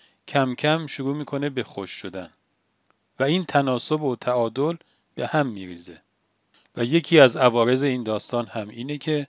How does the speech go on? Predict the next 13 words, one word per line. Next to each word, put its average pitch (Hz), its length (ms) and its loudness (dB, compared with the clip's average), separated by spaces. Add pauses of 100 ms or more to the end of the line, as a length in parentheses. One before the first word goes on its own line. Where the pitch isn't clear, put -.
(360)
آدم‌ها 151 500 6
چون 185 360 -6 (240)
کمتر 156 460 6
اندیشه 135 480 0
ورزی 117 400 2
می‌کنن، 120 540 -6 (500)
احتمال 165 580 4
گول 160 260 -4
خوردن 131 440 2
و 151 100 -2 (280)
به 135 100 2
خطا 123 320 0
رفتنشون 127 720 -2